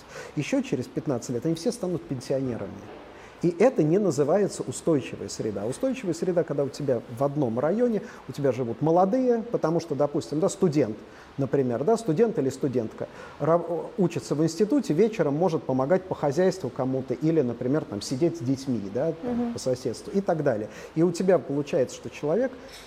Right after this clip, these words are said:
Speaker 1: переезжает из одного, там, из маленького жилья дешевого в жилье получше, получше, получше. Вот она, где начинает работать фабрика человеческого капитала. На смену ему приезжает новый человек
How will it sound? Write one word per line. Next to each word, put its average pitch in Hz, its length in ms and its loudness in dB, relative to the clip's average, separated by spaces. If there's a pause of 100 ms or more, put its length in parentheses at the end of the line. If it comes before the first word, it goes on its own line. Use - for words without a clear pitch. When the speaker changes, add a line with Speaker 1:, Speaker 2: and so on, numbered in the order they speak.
Speaker 1:
переезжает 147 720 2
из 123 160 -6
одного, 131 540 2 (460)
там, 113 260 -4
из - 320 -8
маленького 214 560 2
жилья 196 380 4
дешевого 175 560 0 (140)
в - 40 -12
жилье 113 280 -2
получше, 185 640 -2 (260)
получше, 151 420 0 (120)
получше. 156 420 -2
Вот 170 240 0
она, 135 140 0
где 127 180 -4
начинает 139 400 -2
работать 135 420 -2
фабрика 123 420 -2
человеческого 120 640 -2
капитала. 170 520 0 (240)
На 165 160 4
смену 226 380 6
ему 156 160 4
приезжает 139 640 2
новый 180 320 6
человек 120 460 -2